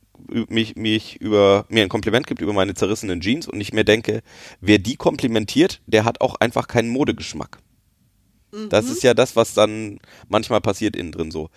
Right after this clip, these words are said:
Speaker 1: Ähm, die finde ich selber nicht schön.
Speaker 2: Ich hab nur
Speaker 1: Deswegen
Speaker 2: heute Morgen keine andere im Schrank
Speaker 1: Genau.
Speaker 2: gehabt.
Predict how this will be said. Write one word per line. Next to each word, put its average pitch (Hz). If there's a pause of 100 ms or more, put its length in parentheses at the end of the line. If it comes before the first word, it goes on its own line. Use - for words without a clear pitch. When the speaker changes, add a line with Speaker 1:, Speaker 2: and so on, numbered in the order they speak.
(320)
Speaker 1:
Ähm, 90 (220)
die 139
finde 127
ich 104
selber 120
nicht 143
schön. 165 (240)
Speaker 2:
Ich 208
hab 233
nur 269
Speaker 1:
Deswegen 254
Speaker 2:
heute 233
Morgen 226
keine 220
andere 233
im 208
Schrank 196
Speaker 1:
Genau. 214
Speaker 2:
gehabt. 254